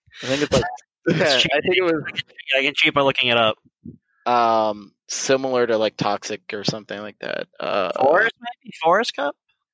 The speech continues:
Speaker 1: No,
Speaker 2: Am I right?
Speaker 1: I don't think it was
Speaker 2: For-,
Speaker 1: Forest.
Speaker 2: Voyager? Voyager?
Speaker 1: It was, I know it was right before Catacomb?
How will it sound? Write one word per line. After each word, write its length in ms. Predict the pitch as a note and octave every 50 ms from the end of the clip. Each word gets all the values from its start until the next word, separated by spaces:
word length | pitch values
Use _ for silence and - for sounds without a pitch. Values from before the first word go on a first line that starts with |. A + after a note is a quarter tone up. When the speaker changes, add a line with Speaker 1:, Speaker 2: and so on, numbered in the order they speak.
| _ -
Speaker 1:
No, 180 | C#3+ D3+ D3+
Speaker 2:
Am 40 | D3+
I 80 | D3+ D3 D3
right? 180 | D3 D#3+ F3 - - _ _ _ _ _ _ - - - - - - - - _ _ _ _ _ _ _ _ _ _ -
Speaker 1:
I 40 | C3+
don't 120 | D3 D#3+
think 140 | D#3 E3 D3+
it 40 | C3+
was 120 | C#3 D3+
Speaker 2:
For-, 60 | -
Speaker 1:
Forest. 320 | - A#2+ A2+ D3+ D#3+ E3 F3+ F#3 G3 - _ - - G#3+ A3
Speaker 2:
Voyager? 120 | A3 A3 _ _ _ _ -
Voyager? 680 | C#3 C#3+ D#3 E3+ F3+ F3+ E3 G3 G3 G3+ G3 F#3+ F#3 _ _ _ _ _ _ _ _ _ _ _ _ _ _ _ _ _ _ _ _ _ _ _ _ _ _ _ -
Speaker 1:
It 40 | -
was, 140 | B2+ A#2 B2+
I 140 | - B2+ C3
know 380 | C3+ C#3 C#3 C3 B2+ B2 B2
it 120 | B2 B2+ B2
was 520 | A#2+ - - - - - - - - _ _ _ _ _ _ _ _ _ _ _ _ _
right 260 | - A#2 C3 C#3+ D3+ -
before 540 | - D#3+ - - E3 D#3 D3+ D3+ D3 D3 C3+ _ -
Catacomb? 760 | - - C3+ C3+ C3+ D3 D#3+ - - G#3+ A3 A3 A3+ A3+ G#3+